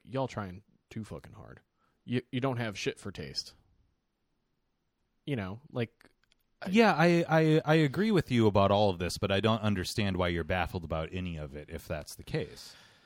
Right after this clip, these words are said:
Speaker 1: I'm baffled that
Speaker 2: It's
Speaker 1: it's
Speaker 2: back to the
Speaker 1: still a
Speaker 2: Hall of,
Speaker 1: thing.
Speaker 2: it's back
Speaker 1: Yeah.
Speaker 2: to the Hall of Mirrors that we
Speaker 1: Yeah.
Speaker 2: talked about last episode when it comes to social media and people's, like, information intake and having wars about this or that.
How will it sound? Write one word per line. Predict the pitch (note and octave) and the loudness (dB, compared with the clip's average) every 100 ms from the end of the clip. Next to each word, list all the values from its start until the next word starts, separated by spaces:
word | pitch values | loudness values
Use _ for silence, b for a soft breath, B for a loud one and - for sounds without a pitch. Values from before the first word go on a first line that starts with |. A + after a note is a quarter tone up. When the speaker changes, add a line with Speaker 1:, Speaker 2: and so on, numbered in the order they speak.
| b b b | b b b
Speaker 1:
I'm | C4+ D#4 | -2 4
baffled | E4 E4 D4 | 2 2 0
that | G#3 F#3+ | 2 2
Speaker 2:
It's | - | 4
Speaker 1:
it's | |
Speaker 2:
back | F#3 G#3 | 4 4
to | - | 4
the | D3 | 4
Speaker 1:
still | D3 | 6
a | C#3+ | 8
Speaker 2:
Hall | D#3+ E3 | 6 6
of, | |
Speaker 1:
thing. | A2+ A2 | 2 0
Speaker 2:
it's | - | -2
back | C3+ F#3 | 0 0
Speaker 1:
Yeah. | |
Speaker 2:
to | F#3+ | 0
the | G3 | -2
Hall | - E3 | 0 0
of | D3 B2 | 0 -2
Mirrors | C3 C3+ G2 | -2 -2 -2
that | - F#2 | -4 -4
we | G#2 | -2
Speaker 1:
Yeah. | A2 | 2
Speaker 2:
talked | G#2+ - | 2 2
about | G2+ F#2 | -2 0
last | F#2 G#2 - | -2 -2 -4
episode | F#2 F2+ F2 E2 | -6 -6 -4 -4
when | E2+ | -4
it | F2 | -6
comes | - F#2 - | -6 -6 -6
to | - | -8
social | - F#2 - | -6 -4 -4
media | F2 F#2+ G2 F2 | -4 -4 -4 -4
and | E2+ | -8
people's, | - - F2 | -10 -10 -6
like, | F2 - | -8 -6
information | F#2 - F2+ F2+ G2 E2+ | -8 -6 -6 -6 -6 -8
intake | D2+ D#2+ - D#2 D#2 | -10 -12 -10 -12 -10
and | E2+ | -10
having | F2 E2 E2 | -10 -10 -10
wars | E2 F#2 F#2 E2+ | -8 -4 -4 -4
about | E2 E2 E2 | -6 -8 -6
this | E2+ - | -10 -10
or | D#2+ | -8
that. | G2+ G2 C#2+ | -6 -6 -8